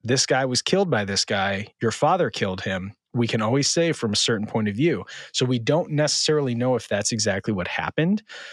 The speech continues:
uh, because I don't think it's explicitly stated that, you know, here's all of this, because, you know, we know that Satine was in power before the fall of Mandalore. All of this stuff could be open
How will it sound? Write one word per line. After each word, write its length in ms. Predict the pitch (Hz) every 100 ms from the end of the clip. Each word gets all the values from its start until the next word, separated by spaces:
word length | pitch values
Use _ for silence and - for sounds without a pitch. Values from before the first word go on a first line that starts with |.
| - -
uh, 180 | 104 104
because 280 | 104 107
I 80 | 107
don't 160 | 123 110
think 180 | 127 120
it's 140 | -
explicitly 640 | 110 - - 117 104 107
stated 680 | 95 - - 135 131 98 95 - - -
that, 300 | 113 95 95
you 80 | 123
know, 160 | 98 90
here's 380 | - 117 104 - -
all 180 | 107
of 120 | 104 90
this, 200 | 71 -
because, 460 | - - 101 98
you 80 | 113
know, 60 | 98
we 100 | 101
know 160 | 107
that 220 | 107 101
Satine 400 | - 101 - 143
was 160 | 139 127
in 120 | 120
power 600 | 110 113 110 113 113 107 - -
before 340 | 107 - 123
the 80 | 120
fall 260 | - 113 107
of 80 | 107
Mandalore. 560 | 101 101 98 101 95 - - - - -
All 240 | 113 127
of 120 | 139
this 160 | 120 110
stuff 440 | - 120 101 - - _ _
could 240 | - 147 127
be 140 | 143 -
open 460 | 113 - 98 82